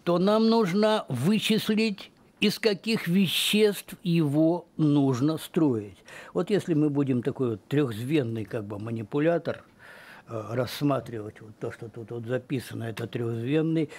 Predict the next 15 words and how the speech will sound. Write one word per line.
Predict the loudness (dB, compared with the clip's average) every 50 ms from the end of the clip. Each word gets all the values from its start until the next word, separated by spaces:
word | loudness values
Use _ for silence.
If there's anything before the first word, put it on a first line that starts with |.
| -20 -16 -10
манипулятор, | -6 -4 -2 -2 -2 -2 -2 -2 0 2 2 2 2 2 0 -2 -4 -4 -4 -6 -12 -16 -20 -18 -16 -16 -14 -14 -16 -16 _ 0
то, | 2 4 4 6 4 4 2 0 -2 -6 -16 -20 -12 -4 0
а, | 0 2 2 0 -4 -8 _ _ 0
неопределенность, | 2 2 2 2 2 0 0 2 2 2 4 6 6 6 6 4 4 2 0 -2 -4 -4
которая | 0 0 0 2 4 4 6 6 4 4
содержится, | 2 2 0 0 2 4 4 4 4 4 2 0 -2 -2 -4 -6 -6 -6 -6 -6 -10 -20 -20 -20 -20 -20 -18 -20 -18 -10 -4
которая | -2 -2 0 2 2 4 4 4 2
содержится, | 2 0 -2 2 2 2 2 2 2 0 -4 -4 -4 -4 -4 -4 -4 0 0
<clears throat> | 2 2 2 0 -4 -8 -16 -20 -12 -4 -2
э, | 0 0 2 2
в | 2 2
этой, | 0 0 0 -4 0
в | 0 0
этой | 0 2 0 -2
структуре, | -2 -2 0 0 0 0 -2 -4 -2 0 2 2 2 0 -2